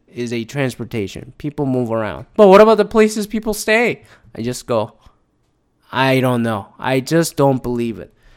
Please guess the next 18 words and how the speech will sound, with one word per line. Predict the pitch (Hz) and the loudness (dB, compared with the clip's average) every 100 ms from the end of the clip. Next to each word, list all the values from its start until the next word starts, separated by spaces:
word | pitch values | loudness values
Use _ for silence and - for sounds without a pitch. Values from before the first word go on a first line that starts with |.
| _ - | _ -6
And | 127 135 | -2 0
then | 139 127 | -2 -4
hotels | 123 180 190 208 220 190 | -8 -6 4 6 6 4
will | 175 175 170 _ - | 2 2 2 _ -12
recover. | 143 175 147 139 90 | -10 0 0 0 -8
And | 131 170 | -4 -2
then, | 196 | -2
to | 233 | 4
be | 247 | 6
honest, | 247 226 | 6 6
all | 202 247 269 | 4 4 4
these | 254 208 | 0 0
companies | 240 226 190 98 | 0 0 -4 -4
who | - | -8
said | 160 160 | -8 -8
free | - 226 | -8 -10
cash | 220 214 208 | -2 -2 0
flow | - 170 - | 4 2 2